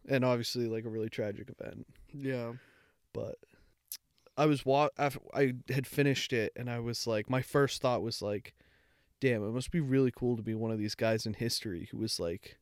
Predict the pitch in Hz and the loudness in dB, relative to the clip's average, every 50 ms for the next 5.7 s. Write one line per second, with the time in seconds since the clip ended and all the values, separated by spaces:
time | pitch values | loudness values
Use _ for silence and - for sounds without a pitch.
0 | _ _ _ _ _ _ _ _ _ _ _ _ _ _ _ 107 113 117 117 123 | _ _ _ _ _ _ _ _ _ _ _ _ _ _ _ -10 -8 -6 -2 0
1 | 127 123 127 127 - - 123 120 - - 117 110 110 113 101 104 104 95 87 - | 2 4 4 4 4 2 -2 -4 -2 0 0 0 0 0 -2 -4 -6 -8 -8 -8
2 | - - _ _ _ _ _ _ _ 143 139 123 123 123 123 123 120 - 139 127 | -12 -16 _ _ _ _ _ _ _ -4 0 0 2 2 2 0 0 0 0 0
3 | 117 110 107 123 123 123 117 110 - - - - - - _ _ _ _ _ _ | 0 0 -2 0 0 0 0 0 -2 -6 -8 -8 -10 -16 _ _ _ _ _ _
4 | - - - - - - _ _ _ _ _ _ _ _ _ _ - - _ _ | -20 -20 -20 -20 -20 -20 _ _ _ _ _ _ _ _ _ _ -20 -20 _ _
5 | _ _ _ _ _ _ _ - 123 117 113 - - | _ _ _ _ _ _ _ 0 2 2 0 -2 -10